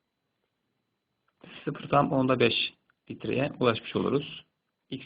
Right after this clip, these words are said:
değeri sıfır tam onda beş litre. Şimdi de beş bin mililitreden litreye gidelim. Mililitreden litreye giderken üç basamak yukarı çıkmamız, yani bine bölmemiz gerektiğinden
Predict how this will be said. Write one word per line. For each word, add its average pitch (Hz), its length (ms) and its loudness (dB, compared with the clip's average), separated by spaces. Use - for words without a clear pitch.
değeri 110 340 0
sıfır - 160 -14
tam 143 260 0
onda 127 260 2
beş 101 240 -2
litre. 131 380 -4
Şimdi 170 240 -4
de 175 200 4
beş 185 320 6
bin 143 320 4
mililitreden 110 680 2
litreye 104 280 -2
gidelim. 107 480 0
Mililitreden 156 540 4
litreye 147 280 4
giderken 135 680 2
üç - 180 -6
basamak 113 340 0
yukarı 120 260 -2
çıkmamız, 147 420 -2
yani 123 260 -2
bine 123 220 2
bölmemiz 101 380 0
gerektiğinden 110 600 -4